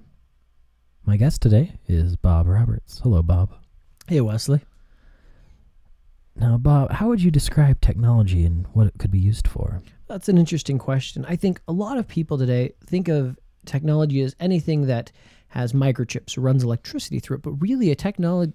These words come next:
Speaker 2: technology is anything that can help you, um, perform a function fast or, or, or, uh, be able to achieve a goal. Um, something as simple as maybe even a, uh, garlic press is a form of technology.
Speaker 1: Interesting. Now,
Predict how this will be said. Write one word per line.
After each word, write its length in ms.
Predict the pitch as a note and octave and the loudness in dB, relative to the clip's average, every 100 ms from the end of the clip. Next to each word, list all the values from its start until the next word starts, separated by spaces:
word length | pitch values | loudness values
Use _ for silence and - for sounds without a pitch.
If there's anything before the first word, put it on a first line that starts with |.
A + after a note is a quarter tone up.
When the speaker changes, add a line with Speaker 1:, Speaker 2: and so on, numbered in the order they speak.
| - | -6
Speaker 2:
technology 480 | G3 G3 F#3+ C#3+ | -4 -2 -2 0
is 120 | C3 - | -2 -4
anything 420 | F3+ F3+ D#3 D3 | -6 -6 -4 -6
that 120 | B2+ | -6
can 120 | - C3+ | -8 -10
help 360 | - A3 G#3+ | -8 -10 -8
you, 300 | C#3 A2+ A2+ - - - _ - | -4 -4 -4 -8 -20 -20 _ -8
um, 240 | C3 B2+ | -4 -2
perform 340 | A#2+ C3 F3 D3+ | -4 -6 -2 -2
a 60 | |
function 440 | B2 D3 C#3 - A#2 | -2 -2 -4 -6 -10
fast 500 | - C3 B2 A#2 - | -6 -6 -6 -8 -8
or, 100 | B2 | -8
or, 260 | - B2+ _ | -8 -12 _
or, 340 | C3 C3 B2+ A#2+ | -4 -2 -2 -2
uh, 180 | A#2 A#2 | -4 -2
be 140 | C3 | -2
able 140 | C3+ | -2
to 100 | C3+ | -2
achieve 440 | A#2+ - - C#3 B2 | -6 -6 -4 -4 -4
a 60 | |
goal. 460 | B2+ B2+ B2 E2+ D#3+ _ _ _ _ _ | -8 -8 -10 -10 -14 _ _ _ _ _
Um, 360 | - - - - | -20 -16 -16 -16
something 320 | - D3 C#3+ | -8 -6 -2
as 80 | C3 | -4
simple 280 | - B2+ B2 | -4 -4 -4
as 140 | A#2 | -2
maybe 380 | B2+ B2 A#2+ - | -2 -2 -2 -4
even 300 | A#2+ A#2+ A#2 | -4 -2 -4
a, 320 | A#2 A2+ A#2 | -4 -6 -6
uh, 220 | A2 A2 A2 | -8 -10 -10
garlic 380 | C3+ B2+ A#2+ - | -6 -4 -4 -8
press 380 | - C3+ - - | -12 -12 -18 -14
is 160 | B2+ C3 | -12 -12
a 180 | - - | -14 -12
form 260 | - C3+ | -4 -4
of 80 | A#2+ | -4
technology. 600 | C3+ C3+ C3+ - - - _ _ _ _ _ _ _ _ _ _ _ - E3+ | -6 -6 -6 -8 -14 -20 _ _ _ _ _ _ _ _ _ _ _ -12 -4
Speaker 1:
Interesting. 520 | D3+ D#2 C2+ - E2+ | -2 -2 -2 -4 -2
Now, 240 | G#2 G#2+ | -4 -4